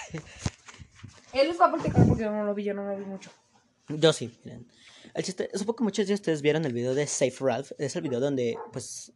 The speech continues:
Speaker 1: sale un conejo. Un conejo de testeo, un conejo de laboratorio. En el que, pues, se le ve, él dice que tiene quemaduras, que no puede oír, que está ciego.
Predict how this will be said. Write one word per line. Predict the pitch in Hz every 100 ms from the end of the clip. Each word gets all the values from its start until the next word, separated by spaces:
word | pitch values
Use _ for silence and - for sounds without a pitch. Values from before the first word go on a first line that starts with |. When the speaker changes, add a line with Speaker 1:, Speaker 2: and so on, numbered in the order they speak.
| -
Speaker 1:
sale | 160 151
un | 160
conejo. | 214 165 143 - - - _ _ _ _ _ _ _
Un | 160
conejo | 156 175 180 196
de |
testeo, | 196 190 - - 185 160
un | 170
conejo | 165 147 147
de | 151
laboratorio. | 160 156 156 - 208 156 147 - - - - - - - _
En | 170 165
el | 156 147
que, | 156 143
pues, | - 135
se | -
le | 127 127
ve, | 135 -
él | 160
dice | 160 170
que | -
tiene | - 131
quemaduras, | 120 120 120 117 156 147 143 139 131
que | 131
no | 127
puede | 123 123 120
oír, | 120 139 139 127
que | -
está | - 110
ciego. | - 131 135 127 120 127 123